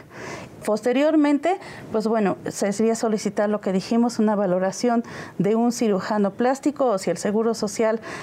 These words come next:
les abre las puertas para que la valoren y para que pues hagan lo que viene siendo este, eh, la atención médica que reciba. La otra, terapias.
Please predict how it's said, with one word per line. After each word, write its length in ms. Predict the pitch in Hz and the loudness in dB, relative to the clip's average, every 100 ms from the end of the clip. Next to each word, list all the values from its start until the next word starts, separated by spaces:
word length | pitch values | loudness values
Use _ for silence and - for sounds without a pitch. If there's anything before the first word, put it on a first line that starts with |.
| - | -4
les 220 | 180 175 | -2 0
abre 240 | 220 226 214 | 0 2 0
las 180 | 175 | -2
puertas 560 | - 240 247 294 370 - - - | -2 -2 0 0 -2 -4 -10 -4
para 200 | 196 185 | -2 0
que 120 | 185 | 0
la 160 | 185 | 0
valoren 400 | 190 196 262 359 440 - - - | 0 2 2 2 0 -4 -12 -4
y 100 | 208 | -4
para 300 | 202 190 190 | -2 -2 -2
que 140 | 190 185 | -4 -4
pues 280 | 190 180 | -4 -2
hagan 380 | 202 202 208 190 - | -2 0 2 0 0
lo 140 | 185 180 | -2 0
que 120 | 202 | 0
viene 300 | 202 202 214 | 2 2 0
siendo 320 | - 202 208 | 0 2 2
este, 480 | 214 - 165 156 151 - - - - | 0 -2 -2 -2 -4 -12 -16 -16 -4
eh, 260 | 185 180 180 | 0 2 2
la 80 | 180 | 2
atención 420 | 190 180 190 214 | 0 -2 0 2
médica 300 | 208 208 196 | 2 2 0
que 120 | 180 175 | -2 -4
reciba. 360 | 165 - - - - - - - | -2 -4 -6 -8 -12 -16 -14 -6
La 160 | - 196 | 0 2
otra, 320 | 196 196 160 - - | 0 0 -4 -6 -2
terapias. 640 | 190 185 165 151 - - | 0 0 -2 -4 -6 -8